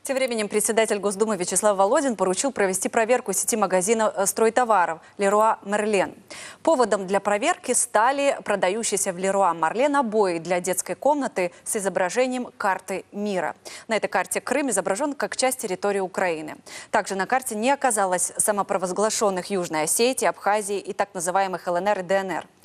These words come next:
По сообщению на сайте Госдумы с просьбой о проверке к Володину обратились обеспокоенные жители Москвы,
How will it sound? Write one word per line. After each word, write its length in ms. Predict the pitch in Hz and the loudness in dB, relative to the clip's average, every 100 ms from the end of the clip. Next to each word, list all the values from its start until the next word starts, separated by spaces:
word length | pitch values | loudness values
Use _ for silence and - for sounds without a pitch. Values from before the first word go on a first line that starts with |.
| - - - - | -14 -14 -14 -2
По 80 | 226 | 2
сообщению 400 | 247 240 330 269 | 2 2 0 0
на 80 | 220 | 2
сайте 260 | 247 233 | 2 0
Госдумы 480 | 208 202 180 247 320 | 0 0 0 0 2
с 80 | 240 | 0
просьбой 460 | 196 240 208 196 196 | 0 0 2 0 0
о 120 | 190 | -2
проверке 560 | - 196 190 185 - | -2 0 0 0 -2
к 120 | 185 180 | -2 0
Володину 480 | 180 247 294 294 | 2 2 2 0
обратились 500 | 214 180 175 262 233 - | 0 0 0 -2 -4 -2
обеспокоенные 880 | - 196 190 - 185 - 269 247 214 | -2 0 -2 -2 0 2 2 2 -2
жители 320 | 185 190 180 | -4 -4 -4
Москвы, 500 | 180 170 - 214 302 | -2 -2 0 0 -2